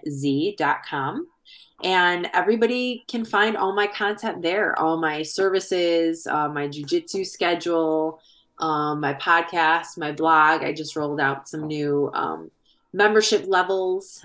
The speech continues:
uh, to join the Gen Z tribe, but where people can get, um, subscription to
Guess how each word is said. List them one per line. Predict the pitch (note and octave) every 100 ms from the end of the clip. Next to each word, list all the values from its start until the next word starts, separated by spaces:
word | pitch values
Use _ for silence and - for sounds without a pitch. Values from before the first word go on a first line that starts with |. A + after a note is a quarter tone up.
| -
uh, | D#3+ D#3
to | D#3 D#3+
join | D#3+ D#3
the | D3
Gen | D3 C#3+
Z | D3+ D3
tribe, | D#3 C#3+ D3
but | D3
where | C#3+
people | C#3+ D3+ C#3+
can | D3+
get, | C#3+ C#3 - -
um, | C#3+ - D#2+ D#3 -
subscription | - D3 - D3+ - D3 C#3+
to | C#3 D3 C#3 C#3 C#3